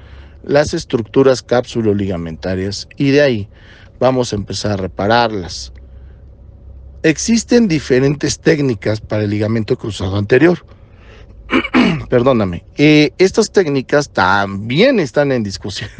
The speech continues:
<laughs> O sea, es normal en medicina porque unos son fan de una técnica, otros son fan de otra, y la defienden porque finalmente, am,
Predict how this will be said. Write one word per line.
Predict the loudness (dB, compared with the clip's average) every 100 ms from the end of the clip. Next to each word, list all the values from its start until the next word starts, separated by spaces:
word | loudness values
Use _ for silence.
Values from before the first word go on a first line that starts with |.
| -6
<laughs> | 0 0 -2 -18 -16 -6 2
O | 4 4
sea, | 2 0 -2 -16 -2
es | 0 4
normal | 2 2 2 2 2
en | 0 -2
medicina | -6 -10 -8 -4 -4
porque | -4 -10 -6
unos | -4 -2 -2 -2
son | -2 -4 -2
fan | -2 0 -2 -6 -18 -20 -20 -20
de | -6 -4 -2
una | -2 0 0
técnica, | -2 -2 -4 -4 -4
otros | -2 -4
son | -2 -2
fan | -2 0
de | 4
otra, | 4 4 2 -2 -4 -20 -20 -20 -10 0
y | 4
la | 4 4
defienden | 2 2 2 4 2 0
porque | -4 -6
finalmente, | -2 2 2 2 0 2 0 0 -6 -20 -20 -20 -18 -2
am, | 2 4 2 0